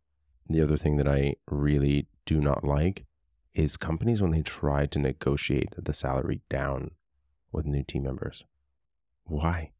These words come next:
It's a great way to start a relationship of, "Ah, this is what you think you're worth, but no, I think you're worth less."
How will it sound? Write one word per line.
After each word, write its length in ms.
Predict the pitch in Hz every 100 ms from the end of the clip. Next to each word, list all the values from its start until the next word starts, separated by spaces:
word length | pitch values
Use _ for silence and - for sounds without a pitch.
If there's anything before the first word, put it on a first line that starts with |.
| _ _ _ _ _ _ _
It's 100 | -
a 60 | 185
great 200 | 110 90
way 100 | 82
to 80 | 85
start 160 | 78
a 40 | 73
relationship 480 | 76 78 85 80
of, 120 | 95 -
"Ah, 200 | 220 190
this 200 | 180 185
is 60 |
what 140 | 127 98
you 80 |
think 180 | 92 110
you're 120 | 85
worth, 240 | 78 78 -
but 120 | 85
no, 260 | 135 175 165
I 100 | 156
think 180 | 135
you're 80 | 98
worth 240 | 82 80 76
less." 280 | 71 -